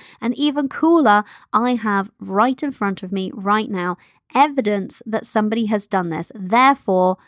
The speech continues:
my subconscious now knows it's possible and I can become an easier energetic match for it. 'Cause when we believe it's possible, guess what?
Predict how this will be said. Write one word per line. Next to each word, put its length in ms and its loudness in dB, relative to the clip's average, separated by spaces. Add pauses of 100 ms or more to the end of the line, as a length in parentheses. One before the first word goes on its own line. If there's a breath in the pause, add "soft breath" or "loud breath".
(160 soft breath)
my 280 4
subconscious 580 -2
now 140 0
knows 220 -4
it's 120 -10
possible 540 -2 (260 loud breath)
and 180 -2
I 200 0
can 180 -6
become 560 0 (260 soft breath)
an 180 0
easier 440 2
energetic 480 -2
match 320 -6
for 100 -6
it. 80 -8
'Cause 160 -8
when 120 0
we 120 0
believe 440 2
it's 160 0
possible, 560 0
guess 280 -2
what? 240 2